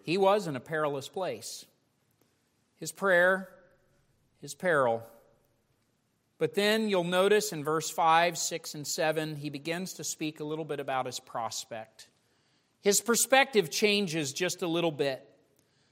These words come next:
In verse five, he says, "I cried unto thee, O Lord."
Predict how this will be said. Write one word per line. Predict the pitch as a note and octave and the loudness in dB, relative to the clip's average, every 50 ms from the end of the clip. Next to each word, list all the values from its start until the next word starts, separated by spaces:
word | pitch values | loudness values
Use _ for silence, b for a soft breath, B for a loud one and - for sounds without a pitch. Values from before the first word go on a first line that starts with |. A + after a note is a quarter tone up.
| _ _ _ _ _ | _ _ _ _ _
In | - F3+ F#3+ | -2 0 4
verse | F#3+ A3+ A#3+ A#3 A#3 | 6 8 8 6 4
five, | - - G#3 F#3 F3 F3+ F#3+ G3+ G#3 F3+ | 2 2 4 6 6 6 6 6 4 2
he | F3 F#3+ F3+ | -2 -4 -6
says, | - - G#3 F#3+ E3 | -4 -2 -2 0 2
"I | F#3+ F#3 F#3 F#3 | 2 2 2 2
cried | F#3+ - - G3+ F#3+ F#3+ F#3+ G3 G3 G3+ G3+ F#3+ - - | 0 -2 -2 2 2 4 6 6 6 4 2 0 -6 -6
unto | F#3 E3+ E3+ F3+ F3 - - F3 | -6 -4 -4 -6 -8 -8 -8 -8
thee, | D#3 C#3 C3 D#3+ D#3 C#3+ C3 A#2+ A2 G#2+ G#2 G#2 _ _ _ _ _ _ _ _ _ _ _ _ _ | -8 -6 -6 -4 -4 -2 -4 -6 -8 -10 -14 -18 _ _ _ _ _ _ _ _ _ _ _ _ _
O | - B2 | -8 -6
Lord." | C3 C3+ B2+ A#2+ A#2 A2+ G#2+ G2+ G2+ G#2 | -6 -6 -8 -6 -6 -6 -6 -6 -8 -12